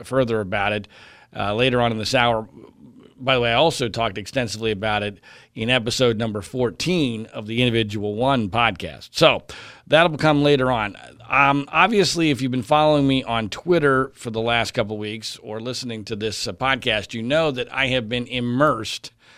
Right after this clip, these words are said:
<laughs> in the controversy surrounding the H B O so, so-called documentary Leaving Neverland, which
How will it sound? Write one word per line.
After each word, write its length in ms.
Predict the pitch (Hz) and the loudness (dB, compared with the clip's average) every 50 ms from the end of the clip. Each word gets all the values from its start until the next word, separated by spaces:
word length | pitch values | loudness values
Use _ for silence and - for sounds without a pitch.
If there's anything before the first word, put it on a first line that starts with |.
| - - - | -20 -20 -20
<laughs> 400 | _ - - - - - 143 - | _ -16 -16 -14 -12 -14 -8 -4
in 120 | 190 170 | -2 0
the 120 | 147 127 117 | 0 0 -2
controversy 920 | 104 - - 139 139 143 123 - - - 123 120 120 117 107 - 120 117 107 | -4 -6 -6 -6 -6 -6 -6 -8 -10 -12 -10 -10 -10 -10 -10 -12 -12 -14 -12
surrounding 500 | - 123 113 113 113 117 113 113 110 107 | -12 -8 -6 -2 -2 -2 -2 -2 -4 -6
the 140 | 104 107 | -6 -6
H 240 | 117 127 120 - - | -4 -4 -6 -6 -10
B 180 | - 117 107 104 | -8 -6 -4 -2
O 240 | 107 104 104 101 101 - - - - - - - - - _ | -2 -2 -2 -4 -6 -10 -18 -20 -20 -20 -20 -20 -20 -20 _
so, 300 | - - 143 147 147 139 - - - | -4 0 2 2 2 0 -4 -10 -4
so-called 500 | - 170 165 160 131 143 135 123 120 104 | 0 2 2 2 4 2 2 2 2 2
documentary 720 | 123 120 120 - - 127 120 123 123 120 - 113 110 110 | 2 0 0 0 -2 -2 -2 0 0 -2 -2 -4 -6 -6
Leaving 1000 | 107 107 110 113 120 123 120 120 123 127 139 165 170 165 139 147 139 131 123 120 | -6 -6 -4 -2 -2 -2 -4 -4 -4 -2 -2 0 0 2 2 2 2 2 2 2
Neverland, 720 | 127 135 135 127 135 123 113 113 117 113 113 113 117 113 110 | 2 2 2 2 0 0 0 0 0 2 0 0 -2 -4 -8
which 320 | 110 104 - - - _ | -10 -10 -10 -12 -14 _